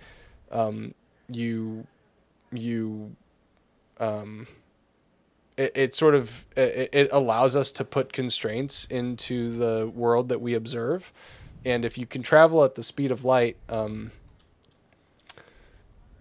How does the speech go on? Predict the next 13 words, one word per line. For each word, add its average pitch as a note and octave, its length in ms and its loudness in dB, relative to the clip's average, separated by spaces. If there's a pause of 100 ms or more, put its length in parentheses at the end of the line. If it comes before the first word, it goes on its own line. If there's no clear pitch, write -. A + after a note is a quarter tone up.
(640)
you B2+ 220 -4
could, A#2 580 2 (220)
or, C3 140 4
or C3 160 8
rather A#2+ 300 6
above A#2+ 460 0
the D#3 80 0
speed E3+ 240 -2
of E3+ 140 -4
light, F3+ 320 4 (760)
the A#2 460 -4
idea B2 600 2
of, A#2 680 -2